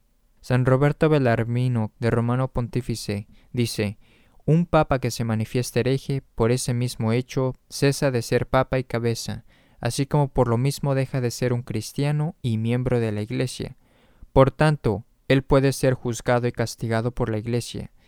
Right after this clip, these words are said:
Esta es la enseñanza de todos los padres antiguos que enseñaban que los herejes manifiestos pierden inmediatamente toda jurisdicción". Finalmente continuó con la carta de Adriana. Sus últimas palabras dice,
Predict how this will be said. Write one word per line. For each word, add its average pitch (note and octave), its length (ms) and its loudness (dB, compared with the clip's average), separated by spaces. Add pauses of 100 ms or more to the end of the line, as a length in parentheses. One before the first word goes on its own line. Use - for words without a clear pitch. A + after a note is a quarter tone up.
(320)
Esta C#3+ 400 4
es C#3+ 220 2
la B2+ 100 2
enseñanza A#2+ 640 -2
de A2+ 120 -2
todos C3 460 -2
los D3 200 -4
padres B2 420 2
antiguos A#2+ 680 -4 (340)
que B2+ 80 4
enseñaban B2 600 0
que B2 120 -4
los A2 200 -2
herejes A#2+ 380 -2
manifiestos B2+ 800 -2 (140)
pierden B2 480 4
inmediatamente A2+ 1040 -2
toda G#2 320 -4
jurisdicción". G#2+ 840 -4 (1080)
Finalmente C#3+ 720 0
continuó B2 520 -2
con B2 120 -4
la A2+ 120 -4
carta B2 280 -2
de A#2+ 140 0
Adriana. B2 580 0 (160)
Sus - 220 -8
últimas B2 400 -2
palabras A#2+ 420 0
dice, A2 460 -4